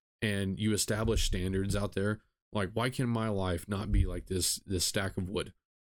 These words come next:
Why can I not do this? Or what do I need to do to get back to doing this?"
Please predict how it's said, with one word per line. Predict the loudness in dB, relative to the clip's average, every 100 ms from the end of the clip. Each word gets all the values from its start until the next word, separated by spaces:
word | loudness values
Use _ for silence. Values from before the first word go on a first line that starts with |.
| _
Why | -2 -2
can | 0
I | 0
not | 0 0 0
do | 0
this? | 0 -2 -4 -6 _ _ _
Or | 0 2 2 2 0 -4 _
what | 0 2
do | 4
I | 2
need | 2
to | 2
do | 2
to | 2
get | 0 0
back | 0 -2 -2
to | -4
doing | 0 2 2 0
this?" | -2 -2